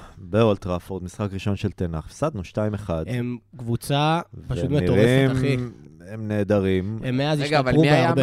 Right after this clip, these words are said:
Speaker 3: המאמן אז של, אה, של ברייטון?
Speaker 2: <laughs>
Speaker 3: <laughs> באותו משחק?
Speaker 2: תשמע, אני רואי-, ראיתי אותם, אנחנו, כמו עכברי פנטזי שאנחנו,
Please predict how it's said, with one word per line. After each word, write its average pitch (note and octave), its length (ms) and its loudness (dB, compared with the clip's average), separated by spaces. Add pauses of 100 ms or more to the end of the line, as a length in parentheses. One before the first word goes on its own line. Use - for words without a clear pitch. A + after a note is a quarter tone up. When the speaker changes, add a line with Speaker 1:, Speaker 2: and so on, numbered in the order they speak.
Speaker 3:
המאמן F3 220 -2
אז F3 120 -4
של, F3+ 220 -6
אה, E3+ 500 -4
של E3+ 180 -10
ברייטון? F#3+ 440 -4
Speaker 2:
<laughs> F3 720 4
Speaker 3:
<laughs> F3+ 400 6
באותו F#3 220 6 (100)
משחק? E3+ 360 2 (920)
Speaker 2:
תשמע, C#3+ 300 0
אני B2+ 120 0
רואי-, C3 240 2
ראיתי D3 380 2
אותם, D3 500 2 (760)
אנחנו, B2+ 460 -4
כמו B2+ 280 -6
עכברי A#2+ 340 -4
פנטזי C3 420 -2
שאנחנו, B2+ 840 2